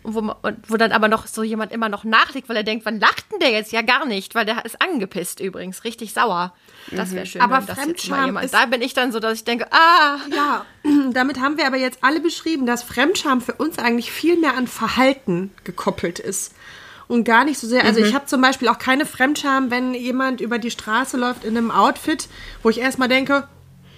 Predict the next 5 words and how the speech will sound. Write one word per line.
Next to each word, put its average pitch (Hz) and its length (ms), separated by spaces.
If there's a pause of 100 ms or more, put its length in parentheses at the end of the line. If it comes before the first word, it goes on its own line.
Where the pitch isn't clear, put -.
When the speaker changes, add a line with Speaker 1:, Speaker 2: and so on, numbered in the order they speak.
(180)
Speaker 3:
„Ja, 220 240
wär 247 140
nicht 240 240
meins.“ 190 680 (600)
Okay. 180 460